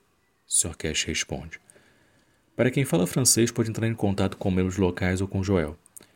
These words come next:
A tecnologia Gans agora está obsoleta. Passamos a usar aplicações de campo para grandes áreas.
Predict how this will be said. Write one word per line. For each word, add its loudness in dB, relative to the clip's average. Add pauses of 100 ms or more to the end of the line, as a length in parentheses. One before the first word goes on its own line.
(400)
A 2
tecnologia 4
Gans 2
agora 4
está 0
obsoleta. 2 (460)
Passamos 2
a 4
usar 2
aplicações -2
de 0
campo -4
para 0
grandes 0
áreas. -8